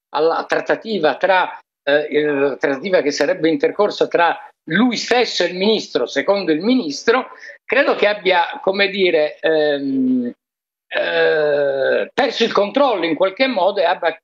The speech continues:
chiamato Giletti, l'Arena, e lì si è innescata, è partita la vampata di, di questi giorni.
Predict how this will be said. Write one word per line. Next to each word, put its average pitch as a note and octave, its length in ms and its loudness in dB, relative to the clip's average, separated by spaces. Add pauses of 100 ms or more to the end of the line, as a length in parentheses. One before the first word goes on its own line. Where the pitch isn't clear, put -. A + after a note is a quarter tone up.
(120)
chiamato E3+ 560 0
Giletti, E3 580 -2
l'Arena, E3+ 640 0 (240)
e G#3+ 140 2
lì G3 220 -6
si - 140 2
è G3 80 2
innescata, F3+ 680 -2 (180)
è - 140 -4
partita G#3 440 0
la E3+ 140 0
vampata F3 640 0
di, C#3+ 200 0
di C#3 160 -6
questi C#3 300 -4
giorni. B2 440 0